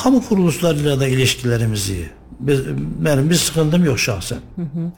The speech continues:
Speaker 1: Benim bir sıkıntım yok.
Speaker 2: Ee, peki muhtarım, e, eklemek istediğiniz başka bir şey var mı? Bu konuyu da konuşalım dediğiniz.
Speaker 1: Efendim, e, Sabancılardan bahsedelim biraz.
Speaker 2: Bahsedelim muhtarım. <laughs> Onlar da o,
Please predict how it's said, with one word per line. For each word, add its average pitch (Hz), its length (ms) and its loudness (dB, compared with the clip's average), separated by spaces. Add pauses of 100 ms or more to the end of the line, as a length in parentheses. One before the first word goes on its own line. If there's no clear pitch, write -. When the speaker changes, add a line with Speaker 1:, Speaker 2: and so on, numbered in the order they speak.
Speaker 1:
Benim 120 140 -2
bir 120 40 0
sıkıntım 123 460 0
yok. - 120 -4 (640)
Speaker 2:
Ee, 196 180 0
peki 269 260 4
muhtarım, 240 520 2
e, 190 380 2 (460)
eklemek 226 460 0
istediğiniz 208 540 0
başka 196 360 -2
bir 190 40 -4
şey 190 280 2
var 202 180 2
mı? 175 280 -2
Bu 190 80 -4
konuyu 185 360 0
da 180 100 0
konuşalım 180 560 0
dediğiniz. 175 680 0 (760)
Speaker 1:
Efendim, 151 440 4 (120)
e, 139 260 2 (520)
Sabancılardan 143 920 2
bahsedelim 110 600 -2
biraz. 101 140 0
Speaker 2:
Bahsedelim 202 480 -2
muhtarım. 185 540 -2
<laughs> 202 60 2 (1600)
Onlar 233 340 6
da 247 140 4
o, 196 380 0